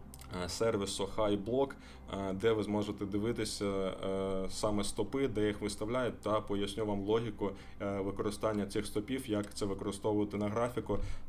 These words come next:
та, е, співставляти, е, та робити свої відкриття позицій, саме, е, аналізуючи цю аналітику теж. Е, отже, це один з таких сервісів,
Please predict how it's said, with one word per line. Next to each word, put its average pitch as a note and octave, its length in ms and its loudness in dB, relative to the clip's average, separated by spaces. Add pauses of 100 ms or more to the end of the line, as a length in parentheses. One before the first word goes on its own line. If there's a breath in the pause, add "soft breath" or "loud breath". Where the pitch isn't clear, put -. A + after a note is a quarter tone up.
та, G#2+ 360 4 (120)
е, G2+ 60 2
співставляти, G#2+ 840 2
е, G2+ 760 -4
та G#2+ 140 2
робити G2+ 380 2
свої G2+ 580 2 (120)
відкриття G#2 440 0
позицій, G#2+ 500 0
саме, G#2+ 440 0 (340)
е, G2 300 -2
аналізуючи G#2 840 2 (120)
цю G#2+ 180 -2
аналітику G2+ 520 0
теж. - 300 -6 (1500 loud breath)
Е, G2 300 -2 (400)
отже, F#2 320 -4 (460)
це C#3+ 120 -2
один B2+ 220 2
з - 40 -4
таких A2 260 -2
сервісів, C#3+ 500 2